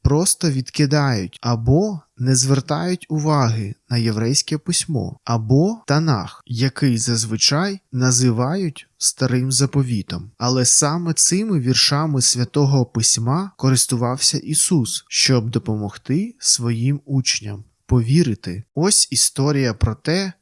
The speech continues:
як насправді відбулася відома розмова, яку ніхто не записав. Того ж дня двоє з послідовників Ісуса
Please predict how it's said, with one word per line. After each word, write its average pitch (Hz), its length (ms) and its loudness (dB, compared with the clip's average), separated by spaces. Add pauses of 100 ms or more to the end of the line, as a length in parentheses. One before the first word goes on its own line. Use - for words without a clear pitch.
(120)
як 131 340 -2
насправді 143 640 0
відбулася 110 960 -2
відома 131 560 0
розмова, 147 760 -2
яку 127 340 -2
ніхто 151 640 -4
не 127 240 0
записав. 120 720 -2 (800)
Того 151 340 4
ж 139 180 -2
дня 156 420 -4 (220)
двоє 151 540 0
з - 100 0
послідовників 131 1000 -2
Ісуса 156 720 0